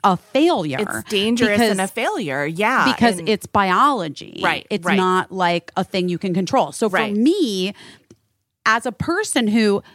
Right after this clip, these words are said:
Speaker 1: literally grew up in a family where I watched the biology.
Speaker 2: Yeah.
Speaker 1: My biology versus my sister's biology versus my mother's and my father's. Like,
Speaker 2: Yeah.
Speaker 1: my, my dad and I, people would say, I,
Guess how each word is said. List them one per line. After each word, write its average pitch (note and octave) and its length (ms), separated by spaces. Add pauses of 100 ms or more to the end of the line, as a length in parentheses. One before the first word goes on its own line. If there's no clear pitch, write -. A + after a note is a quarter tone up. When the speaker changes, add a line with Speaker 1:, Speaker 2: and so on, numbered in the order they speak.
(220)
Speaker 1:
literally E4+ 480
grew D4 340
up D4+ 160
in C4+ 80
a A#3+ 60
family A#3 400
where F#3+ 120
I E3+ 80
watched E3 460
the F3 80
biology. - 680 (100)
Speaker 2:
Yeah. E3+ 180 (240)
Speaker 1:
My G3 300
biology A#3 800 (220)
versus F3 840 (240)
my E3 160
sister's G3+ 600
biology G3+ 720
versus E3+ 320
my D#3 140
mother's F#3+ 680 (360)
and F3 240
my D#3+ 160
father's. C#3 480
Like, F3 100
Speaker 2:
Yeah. D#3+ 80
Speaker 1:
my, F3 180 (100)
my E3+ 200
dad G3+ 400
and A3+ 120
I, G#3 380 (500)
people D4+ 280
would B3 160
say, C#4+ 300
I, G#3 180